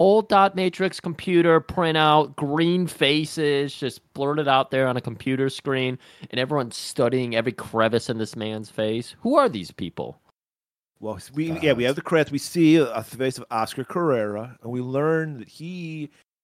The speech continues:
Speaker 2: had taken out the head of the Manola family with his, his mechanic, uh, Cliff King, played by Matt Frewer, Max Headroom.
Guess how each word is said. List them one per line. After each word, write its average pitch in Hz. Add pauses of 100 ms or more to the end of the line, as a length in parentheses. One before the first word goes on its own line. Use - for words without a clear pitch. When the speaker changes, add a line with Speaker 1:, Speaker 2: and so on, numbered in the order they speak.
Speaker 2:
had 110
taken 143
out 98 (240)
the 107
head 127
of 107
the 104
Manola 127
family 80 (340)
with 113
his, 139 (180)
his 185 (160)
mechanic, 135 (1120)
uh, 107
Cliff -
King, 113 (100)
played 107
by 113
Matt 110
Frewer, 107 (260)
Max 95
Headroom. 95